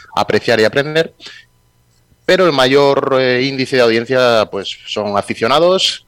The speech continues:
donde lo que buscan es el entretenimiento y lo visual, eh, utilizar, invertir tiempo. Entonces, la aparición de la N B A, eh, ha sido absolutamente demoledora. La aparición en el sentido de oferta.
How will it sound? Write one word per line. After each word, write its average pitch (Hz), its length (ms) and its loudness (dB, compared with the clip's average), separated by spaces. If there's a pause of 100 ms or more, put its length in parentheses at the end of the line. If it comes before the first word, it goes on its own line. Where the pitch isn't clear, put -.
donde 101 320 -4
lo 95 180 -2
que 85 880 -4
buscan 113 380 -4
es 95 240 -4
el 98 80 -4
entretenimiento 110 1000 0
y 101 120 0
lo 95 100 0
visual, 87 460 -2 (340)
eh, 82 840 -8
utilizar, 101 560 -2
invertir 110 420 -2
tiempo. 90 260 -6
Entonces, 131 420 -2 (460)
la 120 120 0
aparición 143 580 0
de 147 100 4
la 127 80 4
N 113 120 2
B 107 140 2
A, 123 200 0 (1200)
eh, 110 380 0 (100)
ha 117 100 0
sido 127 200 -2
absolutamente 113 1040 -4
demoledora. 104 640 0 (720)
La 113 100 -2
aparición 113 360 2
en 147 40 2
el 135 80 0
sentido 131 420 2
de 143 360 2
oferta. - 580 -4